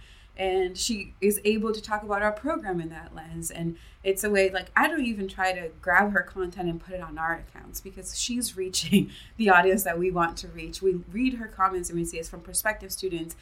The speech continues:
asking her about the lab, asking her about resources. She's already doing that work for us in a way that we couldn't, right? And in the way that Gen Z wants to hear about. It's the, the authentic experience from her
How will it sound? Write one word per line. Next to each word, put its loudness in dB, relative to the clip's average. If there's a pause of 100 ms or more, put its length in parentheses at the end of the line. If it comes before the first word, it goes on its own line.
(200)
asking 2
her 4
about 2
the -6
lab, -4
asking -4
her -6
about -10
resources. -6 (280)
She's 4
already 6
doing -6
that 2
work 2
for -10 (100)
us 0
in 2
a 0
way 4
that 0
we 6
couldn't, -10
right? -6 (340)
And 4
in 4
the 4
way 0
that -2 (1400)
Gen 6
Z 4
wants 0
to 0
hear -2
about. -6
It's -8
the, -2
the 0
authentic 0
experience 0 (160)
from 2
her -4